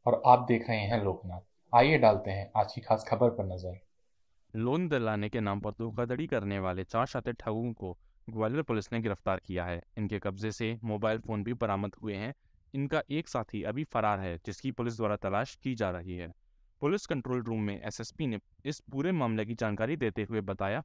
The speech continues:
Speaker 2: कि हजीरा थाना क्षेत्र के रसूलाबाद निवासी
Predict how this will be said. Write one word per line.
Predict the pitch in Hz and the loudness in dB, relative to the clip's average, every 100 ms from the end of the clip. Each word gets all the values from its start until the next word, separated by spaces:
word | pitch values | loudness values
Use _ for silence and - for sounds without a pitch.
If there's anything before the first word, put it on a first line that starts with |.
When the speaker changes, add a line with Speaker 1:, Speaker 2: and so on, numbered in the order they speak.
| - _ _ | -10 _ _
Speaker 2:
कि | 143 | -4
हजीरा | 143 110 120 - | -2 0 2 0
थाना | 170 123 113 | 2 0 0
क्षेत्र | - 110 - | 0 -4 -4
के | 110 101 98 _ _ - | -6 -6 -6 _ _ -8
रसूलाबाद | 117 - 151 190 147 104 92 _ - | -6 -2 0 0 2 0 -2 _ -6
निवासी | 110 107 101 120 | -2 -2 -4 -8